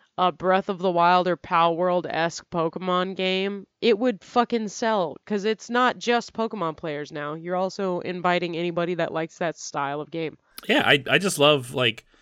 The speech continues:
Speaker 2: I got, I think I got the Pokemon team I want, or, sorry, the Pal team I want for the most part. And at this point, I'm, like, adventuring,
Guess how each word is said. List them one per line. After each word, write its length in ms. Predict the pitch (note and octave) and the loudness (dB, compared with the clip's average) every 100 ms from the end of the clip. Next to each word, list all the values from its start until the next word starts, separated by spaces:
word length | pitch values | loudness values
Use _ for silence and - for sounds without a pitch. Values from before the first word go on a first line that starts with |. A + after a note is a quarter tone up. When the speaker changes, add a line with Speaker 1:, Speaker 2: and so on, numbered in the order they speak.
| _ _ _ - | _ _ _ -2
Speaker 2:
I 80 | D3 | 0
got, 420 | C#3+ G#3 G3+ - _ _ - | 6 8 8 4 _ _ -10
I 60 | |
think 180 | - G#3 | -4 -2
I 60 | A3+ | 2
got 160 | G3+ | 0
the 80 | - | 0
Pokemon 380 | E3 D3+ C#3+ B2 | -6 -2 -2 -2
team 180 | C#3 A2 | -2 -4
I 80 | |
want, 400 | F#2+ F2 G#2 G2 - _ - | -4 -6 -8 -8 -12 _ -6
or, 140 | A2 B2+ | -6 -6
sorry, 220 | A2+ G#2+ G2 | -6 -4 -4
the 80 | |
Pal 300 | G2 - A#2 | -6 2 2
team 200 | A2+ A#2 G2+ | 2 -2 -2
I 80 | G2+ | -2
want 420 | G#2 G#2 G2+ _ | -2 -2 -4 _
for 80 | A2+ | -8
the 80 | |
most 240 | G#2+ G#2 - | -6 -6 -6
part. 240 | - G#2+ G#2 | -6 -4 -2
And 100 | A2+ | -4
at 80 | B2+ | -4
this 140 | F3+ | -2
point, 180 | F#3+ D#3 | 2 4
I'm, 80 | C3+ | 4
like, 180 | A#2+ | 0
adventuring, 840 | - A2+ A2 A2+ - C#3 C3+ D3+ D3+ | -2 -4 0 0 0 -2 -2 -2 -6